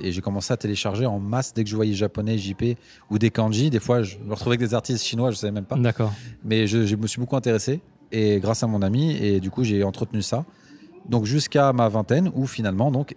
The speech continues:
Speaker 1: effectivement, à mon premier travail,
Speaker 2: Mhm.
Speaker 1: euh, j'ai, euh, j'ai vraiment tenu ma promesse à moi-même. C'est une des seules que j'ai tenues d'ailleurs. <laughs> Et, euh,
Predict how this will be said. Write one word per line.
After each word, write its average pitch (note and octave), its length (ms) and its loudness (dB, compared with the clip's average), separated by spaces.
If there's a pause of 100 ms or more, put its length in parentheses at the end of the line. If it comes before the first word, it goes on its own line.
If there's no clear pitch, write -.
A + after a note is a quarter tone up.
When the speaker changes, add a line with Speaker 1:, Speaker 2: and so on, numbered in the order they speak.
Speaker 1:
effectivement, A2+ 580 -4 (680)
à A2 60 0
mon A2 120 -2
premier B2 220 -2
travail, A2 420 0 (220)
Speaker 2:
Mhm. A#2+ 260 0 (300)
Speaker 1:
euh, G2 200 -2
j'ai, G2 320 -2
euh, F2 460 -6
j'ai F#2 160 -4
vraiment G#2 240 2
tenu B2 220 2
ma A2 120 4
promesse A#2+ 440 -2
à A#2 60 2
moi-même. G#2+ 280 0
C'est - 160 -6
une G#3+ 60 -2
des - 80 -2
seules D3+ 200 0
que C3+ 100 -6
j'ai B2 100 0
tenues C#3+ 180 0
d'ailleurs. D3+ 240 2 (220)
<laughs> D3 640 -2
Et, B2 240 4
euh, G2+ 400 4